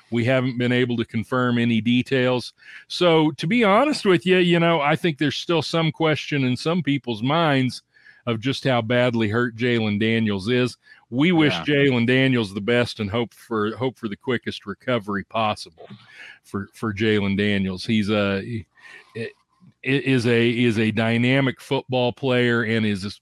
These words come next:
Speaker 1: very important to that K U football team. Although the backup, who was the starter last year,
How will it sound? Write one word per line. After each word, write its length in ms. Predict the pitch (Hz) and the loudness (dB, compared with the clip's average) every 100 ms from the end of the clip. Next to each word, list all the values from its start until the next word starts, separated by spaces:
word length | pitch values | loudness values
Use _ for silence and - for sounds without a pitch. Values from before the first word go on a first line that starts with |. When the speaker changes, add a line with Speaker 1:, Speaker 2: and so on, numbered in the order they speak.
| 107 | -8
Speaker 1:
very 440 | 101 131 147 131 | 0 2 4 2
important 580 | 110 - 117 107 98 104 | 0 -2 -4 -4 -6 -10
to 100 | - | -6
that 260 | 104 98 - _ | -4 -4 -6 _
K 140 | 123 | -2
U 240 | 110 107 104 | 0 0 -2
football 520 | - 117 - 104 92 | -4 -8 -6 -8 -8
team. 360 | - 101 95 - _ - - - - | -8 -6 -6 -8 _ -20 -20 -12 -2
Although 720 | 143 160 175 214 180 147 143 - - - 143 | 2 4 4 4 4 2 -2 -8 -18 -14 -4
the 100 | 127 | -2
backup, 720 | 110 139 196 220 139 123 135 - - | 0 2 2 2 2 2 0 -8 -2
who 400 | 127 120 117 110 | 0 2 2 2
was 300 | 110 110 - | 0 -2 -4
the 80 | - | -10
starter 560 | - 135 156 135 110 | -2 0 0 0 0
last 420 | 117 151 139 - | 2 2 0 -4
year, 300 | 113 101 120 | -2 0 -2